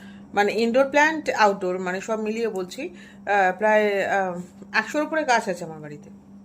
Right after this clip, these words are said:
আর মানুষ ধরো আটজন। আহ, গাছ আমি, আহ, মোটামুটি বলছি একটা রাউন্ড ফিগার,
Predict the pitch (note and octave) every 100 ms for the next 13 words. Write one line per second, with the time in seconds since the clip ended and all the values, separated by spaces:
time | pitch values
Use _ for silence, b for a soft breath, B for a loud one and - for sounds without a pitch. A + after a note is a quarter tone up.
0 | - - - - - - - - - -
1 | F3 D#3+ D3 D3 C#3+ E3 - - F#3 F3+
2 | E3+ F3 G#3+ G#3 B3 B3 C4+ C4+ B3+ A3
3 | G3 G3+ B3+ - - - - - - -
4 | - - - - - - F#3 F3 E3+ -
5 | - F#3 A3+ A#3 C#4+ C#4+ C#4 B3+ A3 A3+
6 | A3+ B3+ C#4+ D4+ C#4+ C#4 D4 D4+ C#4 B3+
7 | A#3 A3+ A3 A3 G3+ C#4+